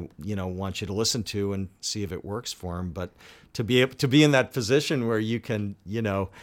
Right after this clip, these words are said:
uh, have, have, and your passion for it really shows, you know, uh, uh, to help launch those people. And a, a young artist, particularly a young woman, you know, that, that's even better. And it, it, for so many other reasons, is that obviously has been, a,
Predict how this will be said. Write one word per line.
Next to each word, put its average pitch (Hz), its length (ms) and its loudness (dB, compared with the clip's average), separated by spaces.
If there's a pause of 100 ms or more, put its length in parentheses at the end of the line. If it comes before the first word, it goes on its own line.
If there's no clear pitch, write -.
(320)
uh, 101 340 -2
have, 110 300 0 (100)
have, 107 300 -2 (400)
and 104 180 -2
your 107 100 0
passion 131 460 2
for 101 240 -4
it 87 60 -8
really 107 260 -4
shows, 95 680 -4
you 110 160 -8
know, 98 420 -6
uh, 98 220 -10
uh, 104 160 -12 (100)
to 95 240 -6 (340)
help 127 380 2
launch 113 380 -2
those 95 280 -6
people. 90 460 -6
And 87 240 -8
a, 90 260 -8
a 101 100 -4
young 127 300 6
artist, 104 400 2
particularly 113 460 -4
a 98 40 -2
young 95 260 -4
woman, 101 440 -4 (140)
you 98 160 -10
know, 90 280 -8 (200)
that, 98 240 -8
that's 113 260 -2
even 98 200 -4
better. 107 360 0
And 90 140 -6
it, 90 80 -10 (100)
it, 101 160 -10
for 104 140 -10
so 107 180 -8
many 95 280 -6
other 113 220 -4
reasons, 85 540 -8
is 85 100 -10
that 101 220 -8 (360)
obviously 101 640 0
has 95 140 -2
been, 98 260 -4
a, 95 100 -6